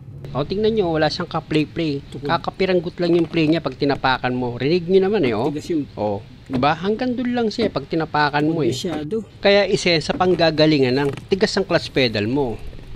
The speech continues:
Speaker 1: Tingnan nyo, mga boss, lalagyan ko na yan ng pwersa, oh. Tigas talaga niya, oh. Oh.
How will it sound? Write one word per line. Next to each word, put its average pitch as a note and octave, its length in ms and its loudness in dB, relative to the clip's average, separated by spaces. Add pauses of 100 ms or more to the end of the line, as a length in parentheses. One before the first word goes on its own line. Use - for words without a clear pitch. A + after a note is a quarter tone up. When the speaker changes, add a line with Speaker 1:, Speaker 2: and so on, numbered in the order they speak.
(420)
Speaker 1:
Tingnan C#3 240 2
nyo, C3+ 240 2
mga C3 80 -2
boss, A#2 320 -6 (240)
lalagyan B2+ 480 0
ko C3 80 -2
na B2+ 80 0
yan B2 160 0
ng A#2 80 -10
pwersa, A2 400 -2
oh. D#3 240 0
Tigas D#3 240 -8
talaga A#3+ 320 0
niya, B3+ 160 2
oh. G#3+ 240 -2
Oh. D#3+ 220 -2